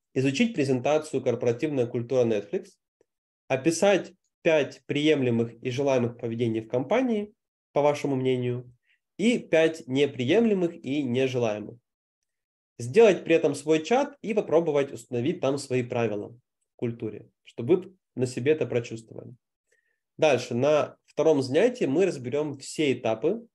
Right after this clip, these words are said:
восьмишаговой модели, э, чтобы увидеть, что нам предстоит делать. И по, на четырех занятиях мы эти шаги пройдем с примерами, с инструментами, с конкретными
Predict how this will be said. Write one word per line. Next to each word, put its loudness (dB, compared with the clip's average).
восьмишаговой 0
модели, -2
э, 2
чтобы -2
увидеть, 0
что -8
нам 2
предстоит -2
делать. 2
И 2
по, 4
на -4
четырех 0
занятиях 2
мы 2
эти -4
шаги -6
пройдем 0
с -20
примерами, 4
с -10
инструментами, -2
с -20
конкретными 0